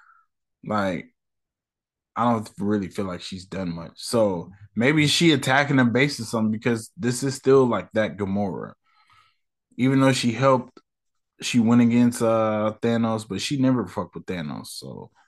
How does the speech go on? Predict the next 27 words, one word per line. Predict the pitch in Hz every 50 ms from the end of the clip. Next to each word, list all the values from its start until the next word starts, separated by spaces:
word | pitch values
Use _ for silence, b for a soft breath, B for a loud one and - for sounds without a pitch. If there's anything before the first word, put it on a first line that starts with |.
| _ -
of | - -
course | - - 135 131 123
she | - 104
did | 95 90 82 85 -
that. | - 53 - - _ _ b 101 b b b b b b b _ _
But, | 117 117 113 113 113 110 104 90 - - _ _ _ _ _ _ _ _ _ _ _ _ _ _ -
you | 127 143
know, | 147 131 131 143 160 151 - _ _
you | 135 135
never | 151 165 170 170 180
know. | 190 202 196 151 123 117 - _ -
Maybe | 120 127 135
she | 131 - - 151
attacking | 143 143 160 147 151 147 147 135
some | - - 127
shit | 127 - 143 135
and | 131
they | 131 131
gotta | 135 135 131 127
go | 127 131 131
say, | 131 - - 139 139 131 127 b b b b b b b
like, | - 107 113 107 104
fight | - - 127 131 131 127
Gamora, | 120 117 113 123 135 139 131 123 120 117 117 113 - -
and | 117 117
in | 117 110
turn, | 107 - 127 127 123 123 123 123 120 117 - -